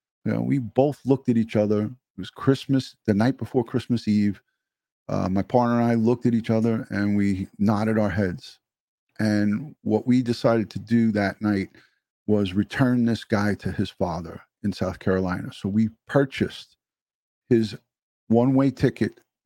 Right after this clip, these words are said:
down on Greyhound. We rode him back to, we drove him back to the Port Authority bus terminal. We bought his one-way ticket, but we didn't buy the ticket until we got his father on the phone. He was ninety-three years old.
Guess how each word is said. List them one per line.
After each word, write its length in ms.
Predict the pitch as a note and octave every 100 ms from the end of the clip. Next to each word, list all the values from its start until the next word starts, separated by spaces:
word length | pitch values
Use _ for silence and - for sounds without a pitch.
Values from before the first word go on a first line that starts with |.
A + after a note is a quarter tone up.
| G2
down 320 | G#2+ A2 A#2
on 160 | A#2 G#2+
Greyhound. 640 | G#2 A2 G2 F2 G#2 G#2 _ _ _ _ _ _ -
We 200 | G2+ G2+ -
rode 260 | G#2+ A2+
him 120 | B2 A#2+
back 420 | A2+ A2+ - - _ -
to, 180 | A2+ A2+
we 100 | G#2+
drove 240 | A2 G#2+
him 80 | G#2+
back 200 | G#2 G#2
to 80 | -
the 60 | F#2+
Port 240 | - A2
Authority 260 | G#2+ G#2 G2
bus 240 | A2+ A#2
terminal. 380 | - B2+ B2+ A#2
We 80 | F#2+
bought 440 | - A2 A2+ - -
his 260 | A2 G2+ - _
one-way 420 | - A2 A2 G#2 G2
ticket, 460 | - C#3 D3+ C3 - _ - _ _ -
but 80 | A#2+
we 140 | G#2+
didn't 300 | C#3 C3+ B2+
buy 200 | A#2 A#2+
the 120 | G#2+
ticket 380 | - D#3 - A2+
until 220 | G#2 -
we 80 | G2+
got 160 | G#2 G2
his 120 | -
father 440 | - A#2+ A#2+ G2+
on 80 | G2
the 80 | F#2+
phone. 340 | - G2 G2
He 80 | G2
was 140 | F2+
ninety-three 560 | F#2 A2+ A#2+ G2+ - A2
years 240 | G2 F#2+
old. 260 | B2 A2 A2